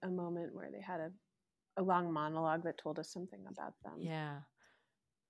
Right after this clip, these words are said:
Speaker 2: Yeah, can we talk about, um, who was it, Beth?
Speaker 1: <laughs>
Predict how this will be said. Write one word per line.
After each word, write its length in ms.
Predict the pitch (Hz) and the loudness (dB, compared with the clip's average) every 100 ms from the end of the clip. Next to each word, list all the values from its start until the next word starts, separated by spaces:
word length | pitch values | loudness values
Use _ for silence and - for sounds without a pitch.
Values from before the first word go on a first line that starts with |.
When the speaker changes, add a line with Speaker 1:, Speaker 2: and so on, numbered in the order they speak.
| _ - - | _ -14 6
Speaker 2:
Yeah, 140 | 214 | 8
can 180 | 202 226 | 10 8
we 80 | 254 | 4
talk 300 | 285 330 311 | 6 6 6
about, 460 | 254 233 208 196 - | 10 12 12 12 8
um, 520 | 180 180 170 160 170 - - _ - | 8 8 6 2 -4 -8 -20 _ -10
who 60 | 190 | -4
was 120 | 165 | -4
it, 160 | 143 - | 0 8
Beth? 240 | 156 285 - - | 8 8 4 -4
Speaker 1:
<laughs> 80 | - | 8